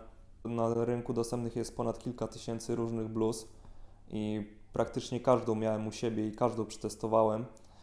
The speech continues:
pod względem kulkowania się, pod względem trwałości koloru, pod względem tego, jak nadruk się trzyma danej odzieży. I aktualnie na stronce są dostępne tylko te, które uznałem, że są możliwie najlepsze z najlepszych.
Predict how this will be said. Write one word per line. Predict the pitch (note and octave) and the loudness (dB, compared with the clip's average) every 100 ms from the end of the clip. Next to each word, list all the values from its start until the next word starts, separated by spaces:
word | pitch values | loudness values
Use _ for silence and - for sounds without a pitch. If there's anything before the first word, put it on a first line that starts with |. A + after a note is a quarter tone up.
| - | -10
pod | - G#2 | -4 -2
względem | A2 A2 A2 | 0 2 0
kulkowania | A2 A#2 A2 G#2+ A2+ A2 | 0 0 4 6 6 4
się, | A2 A#2 A2+ A#2+ - - - | -2 -2 -2 -4 -12 -14 -8
pod | G#2 | -6
względem | G#2+ A2 A2 G#2+ G#2+ G#2+ G#2 | 0 2 2 2 0 -4 -8
trwałości | - A2+ A2+ G#2+ - - | -2 4 4 2 -4 -2
koloru, | A2+ A2 A2 A2+ A2+ - - - | 2 4 4 2 0 -10 -20 -8
pod | G#2+ | -6
względem | G#2+ A2 A2 A2 | -2 -2 0 0
tego, | G#2+ G#2+ G#2+ | -2 0 2
jak | G#2 A#2 | 2 2
nadruk | A2+ A2 G2 | 0 0 -4
się | - | -4
trzyma | G#2+ - A#2 A2 | -6 -4 -2 0
danej | A2+ A2 A2 | 0 0 0
odzieży. | A2 A2+ A2+ B2 B2+ - - - | 2 2 2 -2 -4 -14 -18 -12
I | - G#2+ A2 G#2+ | -6 -2 0 0
aktualnie | - - B2 A#2+ A#2 A2+ | -2 0 4 4 4 0
na | A2+ | -2
stronce | - B2 A#2+ - A#2+ A2+ A2+ | 0 0 0 0 2 2 0
są | - A#2 | -2 -2
dostępne | A2+ - A#2 A2+ G#2+ | -2 -2 -2 -2 -4
tylko | - C3 B2 A#2 | -2 -2 -2 0
te, | A#2 A#2+ | 2 2
które | - A#2+ A2+ | 0 0 2
uznałem, | A2+ A2+ A2+ A2+ | 2 0 0 0
że | A2 A2 G#2+ - - - | 0 0 -2 -8 -18 -14
są | - A#2 A2+ A2+ | -2 0 2 0
możliwie | A2 A2+ B2 A#2+ A#2+ | -2 -2 -2 0 2
najlepsze | A2+ A#2+ A#2+ B2 | 4 4 2 -2
z | A2+ | 0
najlepszych. | A2+ A2+ G#2 - F#2 - | 2 4 4 2 -6 -6